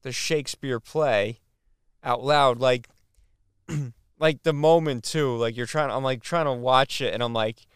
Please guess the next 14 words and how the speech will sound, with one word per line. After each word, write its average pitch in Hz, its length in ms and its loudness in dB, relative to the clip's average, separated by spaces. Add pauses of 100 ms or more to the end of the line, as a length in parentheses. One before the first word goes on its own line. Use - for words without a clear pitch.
(600)
there's 131 180 -10
no 185 200 -2
emotion 139 760 -4
in 139 160 -6
their 120 200 -2
voices. 113 680 -6
They're 117 140 -6
literally 139 480 -6
just 123 220 -12
trying 123 220 -4
to 113 80 -6
sound 117 400 -4
Shakespearean 113 960 -8
because 113 680 -12